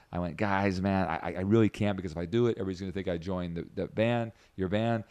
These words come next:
and I'm in the middle now of doing some other things, so it probably wouldn't be a good idea." So then the label guy, the president guy calls,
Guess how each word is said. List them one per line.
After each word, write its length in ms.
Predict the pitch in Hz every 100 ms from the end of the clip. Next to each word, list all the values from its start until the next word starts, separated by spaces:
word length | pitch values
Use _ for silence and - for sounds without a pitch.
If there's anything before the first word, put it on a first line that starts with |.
| - -
and 120 | 92
I'm 120 | 87 92
in 40 |
the 60 | 92
middle 240 | 101 98
now 320 | 98 98 95
of 80 | 87
doing 140 | 95 92
some 160 | 92
other 160 | 95 90
things, 400 | 104 104 101 92
so 160 | 98
it 60 | 87
probably 160 | 104 98
wouldn't 180 | 92
be 60 | 92
a 20 |
good 160 | 87 87
idea." 380 | 80 80 80 - _ - _ _
So 100 | -
then 140 | 110 131
the 100 | 113
label 340 | 113 113 104
guy, 280 | 98 92 90
the 100 | 90
president 380 | - 107 92 85
guy 100 | 85
calls, 340 | 87 78 78